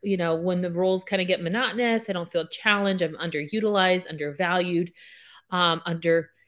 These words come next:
serving who I potentially can. And I just kept having, like, an, the reason I feel like I just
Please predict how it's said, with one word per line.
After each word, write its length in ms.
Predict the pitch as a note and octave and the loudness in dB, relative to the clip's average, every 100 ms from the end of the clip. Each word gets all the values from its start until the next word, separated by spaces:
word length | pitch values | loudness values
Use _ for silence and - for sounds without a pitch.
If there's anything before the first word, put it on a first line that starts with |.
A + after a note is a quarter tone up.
| _ | _
serving 640 | - - A3+ C#4 D#4+ A3 G3 | -12 0 4 4 4 4 2
who 320 | - A3 G3 | 0 0 2
I 100 | F3 | 0
potentially 540 | F3 F3 E3+ - D3+ | 0 -4 -6 -4 -6
can. 380 | D3+ - D#3+ C3+ | -6 -2 0 0
And 120 | D3 | 0
I 100 | D#3 | 0
just 200 | E3 F3+ | 0 -2
kept 160 | G#3 - | -4 -2
having, 320 | G3 F#3+ F#3 | 2 4 4
like, 180 | F3 F3 | 0 0
an, 160 | F#3 - _ - - _ _ _ _ _ _ _ _ _ _ F3+ | -2 -4 _ -20 -20 _ _ _ _ _ _ _ _ _ _ -2
the 220 | F3 G#3+ | 4 4
reason 360 | G#3 A#3 G#3+ | 4 0 2
I 100 | G#3 | 0
feel 260 | G3 - G3 | 0 2 4
like 140 | F#3+ | 6
I 120 | F#3 F3 | 2 0
just 160 | E3+ | -4